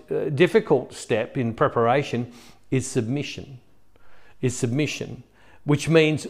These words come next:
what you have revealed to me, what I have come to the conclusion that I should do, whether it be through all of those things I mentioned, or listening to someone else,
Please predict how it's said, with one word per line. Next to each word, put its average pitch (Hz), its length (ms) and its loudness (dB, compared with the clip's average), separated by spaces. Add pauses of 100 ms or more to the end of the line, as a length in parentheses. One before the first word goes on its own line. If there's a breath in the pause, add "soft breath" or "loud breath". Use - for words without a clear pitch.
what 190 280 0
you 214 160 2
have 156 280 0
revealed 156 500 2
to 151 60 -4
me, 123 160 0
what 156 160 2
I 196 140 2
have 170 260 -2
come 156 220 -2
to 147 80 -4
the 131 100 -4
conclusion 156 720 0
that 131 120 -2
I 135 200 -2
should 110 340 -14
do, 92 380 -6 (680 soft breath)
whether 113 220 4
it 101 120 -2
be 120 240 2
through 113 240 -2
all 131 180 6
of 113 60 2
those 113 240 2
things 127 200 0
I 104 100 2
mentioned, 135 440 0
or 87 160 -4
listening 139 380 -2
to 135 120 -6
someone 135 320 0
else, 143 380 0